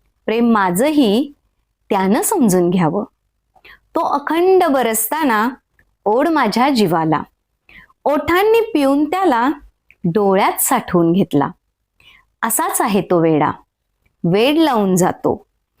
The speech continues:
वेळी अवेळी येऊन मनातच घर करतो.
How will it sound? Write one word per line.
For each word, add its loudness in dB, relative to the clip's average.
वेळी 2
अवेळी 0
येऊन 2
मनातच -2
घर 0
करतो. -4